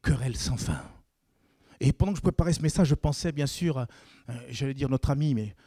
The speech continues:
je ne sais pas s'il faut dire les, les choses ainsi, Saül, le roi Saül. Le roi Saül était le premier roi choisi. C'était un général de Gaulle de l'époque, puisqu'il dépassait tout le monde de, donc de la tête.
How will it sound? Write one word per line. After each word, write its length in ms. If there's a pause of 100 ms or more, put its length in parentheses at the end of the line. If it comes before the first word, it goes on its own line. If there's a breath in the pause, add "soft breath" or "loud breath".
je 100
ne 40
sais 120
pas 180
s'il 160
faut 160
dire 220
les, 120
les 80
choses 200
ainsi, 360
Saül, 380
le 100
roi 200
Saül. 340 (720 soft breath)
Le 120
roi 180
Saül 500 (240 loud breath)
était 200
le 80
premier 320
roi 180
choisi. 420
C'était 280
un 120
général 380
de 80
Gaulle 220
de 80
l'époque, 420 (420)
puisqu'il 460
dépassait 360
tout 120
le 60
monde 160
de, 260
donc 180
de 80
la 120
tête. 320